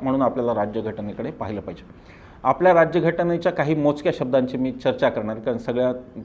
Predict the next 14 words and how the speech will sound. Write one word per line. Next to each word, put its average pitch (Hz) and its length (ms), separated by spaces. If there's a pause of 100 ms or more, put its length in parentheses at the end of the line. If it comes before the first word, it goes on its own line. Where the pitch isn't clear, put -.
चर्चा 117 220
आपल्याला 120 320
होऊ 165 140
शकत 117 300
नाही 113 140
वेळेच्या 101 280
अभावी. 101 160 (600)
अ, 143 180
मुख्यतः 175 680
जे 160 320
काही 185 180
महत्त्वाचे 170 500
शब्द 131 280
आहेत 117 120